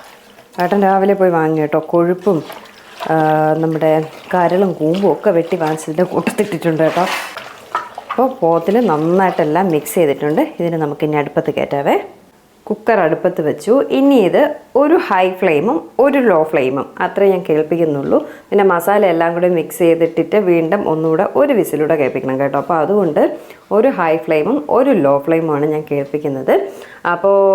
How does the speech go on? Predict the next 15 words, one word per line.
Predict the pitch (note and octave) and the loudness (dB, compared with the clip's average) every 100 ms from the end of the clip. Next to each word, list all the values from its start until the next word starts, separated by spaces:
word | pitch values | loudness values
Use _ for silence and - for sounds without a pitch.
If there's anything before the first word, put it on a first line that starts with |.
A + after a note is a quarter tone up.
| G3 G3 - C#3 E3+ | 4 2 0 -2 0
അടുപ്പത്തൊക്കെ | F#3 F#3+ G#3+ G#3+ G#3 | -2 -2 -2 0 0
ആയിട്ട് | G3 G3+ | 0 2
വയ്ക്കുകയാണെങ്കിൽ | F3+ E3+ G3 F3 F3 | 0 0 -2 0 -2
കുറച്ചുകൂടി | A4 F3 - E3 D#3 | -2 -2 -4 -6 -4
ബെറ്റർ | C3+ - E3 | -6 -4 -4
ആയിരിക്കും. | C3+ C#3+ B3+ F#3+ | -4 -6 -4 -4
അടുപ്പില്ലാത്തവർക്ക് | F3+ F#3+ F#3 F3+ F#3 G3 C#4+ B3 | -4 -2 0 0 -2 -2 -4 -4
ഇതാണ് | E3 D3 D3+ | -4 -2 -2
ഒരു | D3+ C#3 | 0 0
ഓപ്ഷൻ | C#3 - E3 | -2 -2 0
കേട്ടോ. | F#3 F#3 D3 - - - - | 0 -4 -10 -12 -20 -20 -16
അപ്പോൾ | - C4 | -2 0
ഇത് | B3 A3+ | 4 4
വേവുന്ന | B3 D4+ D#4 D4 A#3 | 6 6 4 2 2
സമയം | G#3 C4 | 2 4